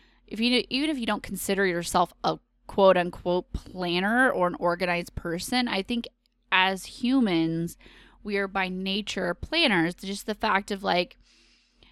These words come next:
"Hey, you know, this summer we're gonna go and we're gonna do this." And it's not super specific, but it's just the general idea. You know, it's the general idea of, of course, we're gonna all gather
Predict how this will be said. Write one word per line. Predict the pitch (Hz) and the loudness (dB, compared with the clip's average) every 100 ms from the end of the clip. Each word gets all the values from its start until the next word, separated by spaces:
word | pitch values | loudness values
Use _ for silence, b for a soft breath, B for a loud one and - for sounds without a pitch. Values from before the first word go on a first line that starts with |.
| b b b _ | b b b _
"Hey, | - 277 233 220 | 0 6 8 8
you | 208 220 | 6 4
know, | 202 | 4
this | 196 214 | 4 2
summer | - 240 226 214 208 | 4 2 4 4 4
we're | 214 | 4
gonna | 208 | 4
go | 208 208 202 | 4 4 4
and | |
we're | 202 | 2
gonna | 196 190 | -2 -2
do | 202 | -2
this." | 214 233 - 175 - - | 4 4 4 -2 -10 -6
And | 214 | -4
it's | 220 | -4
not | 247 208 202 - | -4 -2 -2 -4
super | 214 202 | -8 -6
specific, | - 220 - 392 302 240 | -8 -8 -6 0 2 2
but | 220 | 0
it's | 202 202 | -6 -6
just | 226 226 | -8 -8
the | 220 | -10
general | 190 202 190 190 175 | -8 -4 -2 0 -2
idea. | 175 175 165 - 208 196 131 - - B B - | -4 -6 -10 -10 -4 0 0 -2 -8 B B -8
You | 190 | -4
know, | 185 | -4
it's | 185 | -4
the | 190 | -4
general | 196 196 202 196 | 0 2 2 2
idea | 190 190 - 269 240 196 - | 2 0 -4 0 4 4 4
of, | 190 190 | 2 2
of | 208 | -4
course, | - 311 320 - | -4 -2 -2 -4
we're | 240 | -2
gonna | 220 214 | -2 0
all | 196 196 | 0 0
gather | 190 196 190 185 180 180 165 | 0 0 2 2 4 4 2